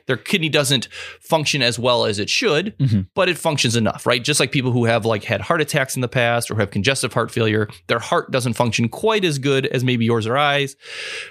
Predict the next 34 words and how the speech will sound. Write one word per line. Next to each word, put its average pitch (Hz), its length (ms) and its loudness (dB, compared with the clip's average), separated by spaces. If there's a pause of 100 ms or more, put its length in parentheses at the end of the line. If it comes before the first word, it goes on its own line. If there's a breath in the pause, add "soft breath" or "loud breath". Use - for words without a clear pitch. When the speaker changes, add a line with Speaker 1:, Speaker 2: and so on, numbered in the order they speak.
(220 loud breath)
Speaker 1:
Well, - 120 0
I's? 147 260 0
Is 113 100 -2
that 123 120 2
even 123 140 2
a 110 40 4
word? 120 260 0
Speaker 2:
Yeah, 139 160 0
I - 20 -4
Speaker 1:
Yours 120 260 2
Speaker 2:
think 117 100 -2
Speaker 1:
or 113 40 0
mine? 151 480 0
I 127 80 0
don't 131 140 0
know. 104 60 0 (480)
Speaker 2:
Sure. - 160 -8
Speaker 1:
But 180 140 4
anyway, 156 280 2
it 139 60 0
doesn't 170 220 0
function 151 300 0
as 127 140 0
well, 131 120 2
but 139 120 2
it 135 60 0
still 135 180 0
functions, - 500 -2
right? 107 160 2
Speaker 2:
Yeah. 92 60 -2
Speaker 1:
So 143 160 0
chronic 226 420 0
kidney 160 200 0
disease, 131 420 2